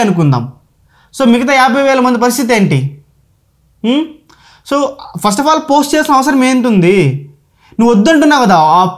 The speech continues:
ఆ ఫోన్ మంచిది కాదని చెప్పినప్పుడు దాని డీల్స్ గ్రూప్లో ఎందుకు పోస్ట్ చేయాలి? అది ఇరవై వేల మంది చూసారు ఆ ఫ-, అది. So ఇరవై వేల మంది చూసినప్పుడు దాంతో ఒక్కరు, ఒక్కడు కూడా క్లిక్ చేసి కొనుక్కోకూడదు, మన, అది నష్టం కాదు అతనికి.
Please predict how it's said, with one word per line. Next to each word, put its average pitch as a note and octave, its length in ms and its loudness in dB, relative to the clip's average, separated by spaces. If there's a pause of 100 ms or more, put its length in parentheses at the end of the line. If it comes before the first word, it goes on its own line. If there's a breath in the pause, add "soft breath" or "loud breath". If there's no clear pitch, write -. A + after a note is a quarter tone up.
(280)
ఆ - 20 2 (100)
ఫోన్ C#4 260 2
మంచిది B3+ 320 -2
కాదని C#4+ 320 2
చెప్పినప్పుడు C4 500 -2
దాని C4 220 0
డీల్స్ C#4+ 300 0
గ్రూప్లో C4+ 280 -2
ఎందుకు C4 180 0 (100)
పోస్ట్ C#4+ 280 0
చేయాలి? A#3 380 2 (440 loud breath)
అది A3 160 2 (100)
ఇరవై C4 200 0
వేల B3 220 0
మంది B3+ 200 -2
చూసారు G3 320 0
ఆ D3 80 -2
ఫ-, E3+ 140 0 (240)
అది. D3+ 160 0 (460 loud breath)
So - 40 -2 (120)
ఇరవై C4+ 240 0
వేల B3+ 240 0
మంది C#4 200 -2
చూసినప్పుడు C4 400 -2
దాంతో A#3+ 240 0 (440)
ఒక్కరు, C4+ 300 -2 (220)
ఒక్కడు E4 360 -4
కూడా D4 160 0
క్లిక్ B3+ 180 -6
చేసి B3 160 -6
కొనుక్కోకూడదు, B3 560 0
మన, F#3 80 -2 (120)
అది F#3 140 0
నష్టం G#3 260 -2
కాదు F#3+ 200 0
అతనికి. D#3 260 -4